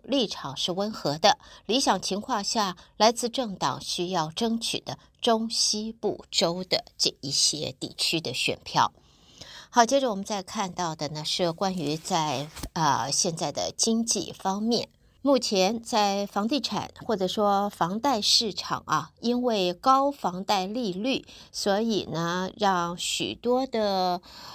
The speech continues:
呃，无壳蜗牛想要成为有巢氏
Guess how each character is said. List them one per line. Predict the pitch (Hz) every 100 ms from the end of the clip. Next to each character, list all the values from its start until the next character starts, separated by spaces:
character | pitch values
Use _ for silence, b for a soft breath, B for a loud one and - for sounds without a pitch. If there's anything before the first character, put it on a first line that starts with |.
| B
呃， | - 202 185 180 175 175
无 | 254
壳 | 302 - 269
蜗 | 294 302
牛 | 277 220 233 277
想 | 285 196 180
要 | 208
成 | 196 202 208
为 | 202 202
有 | 202 58
巢 | - - 139 170
氏 | - - 277 220 147